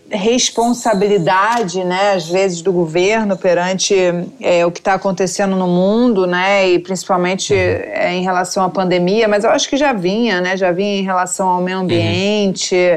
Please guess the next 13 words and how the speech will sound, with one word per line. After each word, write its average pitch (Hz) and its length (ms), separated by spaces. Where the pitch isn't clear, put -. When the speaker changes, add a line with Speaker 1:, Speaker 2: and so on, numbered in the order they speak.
Speaker 1:
é, 165 180
já 180 160
era 196 280
um 202 180
governo 180 560
que 202 160
tava 196 460
indo 190 300
por 214 140
um 214 80
caminho 202 360
muito 226 680
estranho. 180 800